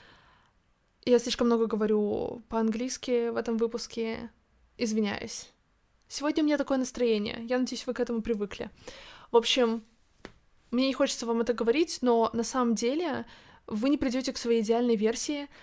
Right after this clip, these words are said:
потому что никогда не наступит такого прям подходящего момента. Я прекрасно понимаю то, что реально объективно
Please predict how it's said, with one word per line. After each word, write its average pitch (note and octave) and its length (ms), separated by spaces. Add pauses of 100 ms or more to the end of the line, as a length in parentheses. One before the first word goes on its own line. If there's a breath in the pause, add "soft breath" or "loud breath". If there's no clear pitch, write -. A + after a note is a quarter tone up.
потому B3 240
что C4+ 520 (1120)
никогда B3+ 440
не C#4 80
наступит B3+ 400
такого A3+ 680 (800)
прям A3 220
подходящего B3 540
момента. A3 380
Я G#3+ 160 (200)
прекрасно A#3+ 440
понимаю A3+ 440
то, B3 80
что - 400
реально A3 440
объективно A3 840